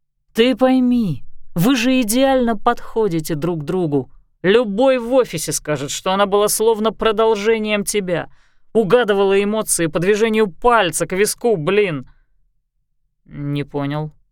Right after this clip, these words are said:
Собственно, не понял я. «Да ладно!» — снова заржал Карпов. «Ты серьезно не замечал, что она считывает твое настроение по движениям и мимике?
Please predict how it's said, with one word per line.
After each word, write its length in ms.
Собственно, 720
не 160
понял 340
я. 280
«Да 520
ладно!» — 880
снова 420
заржал 460
Карпов. 460
«Ты 200
серьезно 600
не 160
замечал, 520
что 240
она 160
считывает 680
твое 260
настроение 720
по 160
движениям 840
и 120
мимике? 560